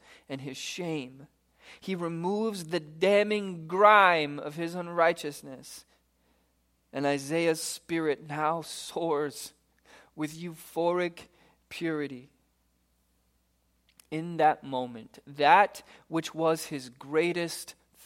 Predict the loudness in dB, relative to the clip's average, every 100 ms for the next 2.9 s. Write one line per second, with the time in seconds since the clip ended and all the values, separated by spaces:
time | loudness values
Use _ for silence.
0 | -8 -2 -2 -2 -12 -20 _ _ _ _
1 | _ _ _ _ _ _ _ _ _ -20
2 | -18 -10 -6 -6 -6 -10 -16 -18